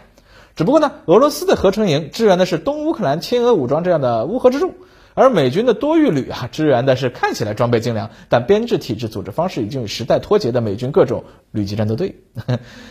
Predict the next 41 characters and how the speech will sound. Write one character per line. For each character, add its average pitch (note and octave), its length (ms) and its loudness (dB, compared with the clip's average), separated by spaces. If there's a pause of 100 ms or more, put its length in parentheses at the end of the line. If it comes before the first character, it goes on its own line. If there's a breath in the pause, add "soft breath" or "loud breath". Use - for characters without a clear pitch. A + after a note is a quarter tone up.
(140 loud breath)
换 C4+ 140 4
言 A#3+ 140 4
之 A#3 80 4
啊， G#3+ 80 8
在 G3+ 180 4
欧 C4+ 220 4
洲 C#4+ 200 2
如 G#3 200 2
果 F3 120 4
近 F#3+ 220 -6
期 F#3+ 400 -4
发 D#3 140 0
生 D#3 360 -2
局 B2 140 -4
部 B2+ 100 0
冲 B2+ 140 -2
突， A#2+ 220 -6
那 C#3 80 -6
么 C3+ 80 -2
地 A#3 120 -2
面 E3+ 140 0
战 D#3 140 0
场 A2+ 120 -6
其 E3 200 -2
实 D3 160 0
是 C#3+ 140 0
掌 A2+ 220 -2
握 C#3+ 120 4
着 B2+ 100 2
远 A2 220 -2
程 D3+ 140 -2
打 A#2+ 140 -2
击 C#3+ 120 -4
火 B2 140 -2
力 B2+ 100 2
的 G#2+ 140 -2
多 C4 240 0
域 A#3 100 -2
特 G3 80 -4
遣 A#2+ 220 -6
队 - 240 -2